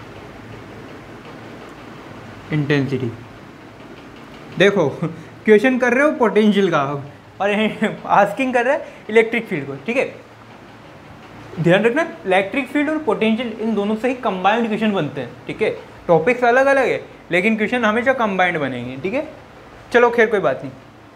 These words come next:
उसका भी मैं solution बना रहा हूँ, ठीक है? तो ये potential वाला portion ख़त्म होने के बाद impulse series में करवाऊँगा, ठीक है? तो उसमें मैं आपको potential और इलेक्ट्रिक field के combined question करवाना है, ठीक है? खैर कोई बात नहीं, जमाओ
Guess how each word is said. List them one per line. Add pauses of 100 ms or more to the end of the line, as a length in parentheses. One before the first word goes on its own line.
(300)
उसका
भी
मैं
solution
बना
रहा
हूँ, (540)
ठीक
है? (340)
तो
ये
potential
वाला
portion
ख़त्म
होने
के
बाद (360)
impulse
series
में
करवाऊँगा, (680)
ठीक
है? (460)
तो
उसमें
मैं
आपको
potential
और
इलेक्ट्रिक
field
के
combined
question
करवाना
है, (200)
ठीक
है? (440)
खैर
कोई
बात
नहीं, (580)
जमाओ